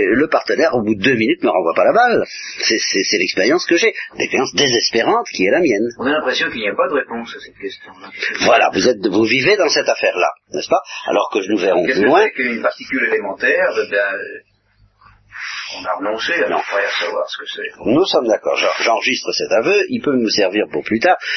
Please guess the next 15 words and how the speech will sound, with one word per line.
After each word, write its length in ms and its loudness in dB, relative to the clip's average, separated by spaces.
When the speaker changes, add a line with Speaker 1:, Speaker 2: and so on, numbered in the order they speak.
Speaker 1:
il 160 0
est 100 2
déjà 300 4
au 80 4
moins 140 4
dans 100 4
la, 100 6
dans 120 2
la, 200 4
dans 100 2
la 100 2
problématique 540 -2
socratique. 500 -2
Oui, 340 0
Yves ? 280 -2